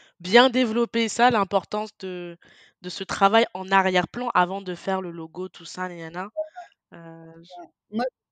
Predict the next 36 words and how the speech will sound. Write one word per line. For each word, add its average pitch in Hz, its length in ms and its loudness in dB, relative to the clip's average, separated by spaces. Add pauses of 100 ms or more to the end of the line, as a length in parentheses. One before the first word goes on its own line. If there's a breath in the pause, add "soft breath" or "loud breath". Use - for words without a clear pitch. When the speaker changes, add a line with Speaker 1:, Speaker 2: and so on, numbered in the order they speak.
Speaker 2:
heu, 220 380 -8
c'est - 160 -12
ça, 269 140 -4
en 233 100 -4
gros, 233 140 -6
si 240 140 -14
je - 80 -20
peux 226 80 -6
résumer, 196 320 -8
c'est 240 120 -10
vraiment 190 260 -8
le, 196 320 0
le, 165 240 -10 (540)
la 202 160 -8
première 247 240 -8
chose 254 180 -10
à 240 100 -2
faire, 277 140 -6
c'est 208 120 -10
vraiment 214 400 -8 (420)
se - 160 -8
poser, 247 640 -4 (200 loud breath)
même 311 220 -4
tout 339 120 -8
seul, 320 340 -4
c'est 233 160 -8
pas 233 120 -4
grave, 254 160 -4 (180)
au 220 100 -6
moins, 262 420 -2 (580)
au 226 100 -8
moins 294 140 -2
faire 311 160 -4
ce 294 80 -12
travail-là. 214 580 -4
Speaker 1:
Mmh. 175 260 -20